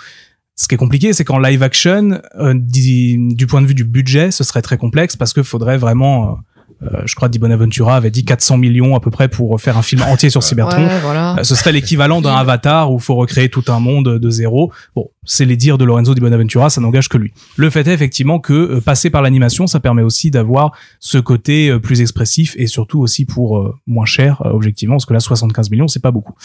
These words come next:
Speaker 1: Euh, mais aussi, moi, je vais parler pu-, purement sur le plan scénaristique. Euh, en fait, les origines de la guerre, euh, des Transformers, c'est un truc qui a été fait en comics,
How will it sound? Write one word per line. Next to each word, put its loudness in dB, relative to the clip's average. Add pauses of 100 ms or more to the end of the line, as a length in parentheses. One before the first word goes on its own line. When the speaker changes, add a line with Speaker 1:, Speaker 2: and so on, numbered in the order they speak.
(460)
Speaker 1:
Euh, 2
mais 0
aussi, 2
moi, 2
je 2
vais 2
parler 2
pu-, 0
purement 2
sur 0
le 0
plan 0
scénaristique. 0 (480)
Euh, 2
en -6
fait, -4
les -2
origines 2
de 0
la 0
guerre, 0
euh, 0
des -2
Transformers, -4
c'est -2
un -2
truc -4
qui -2
a 2
été -4
fait -2
en -4
comics, 0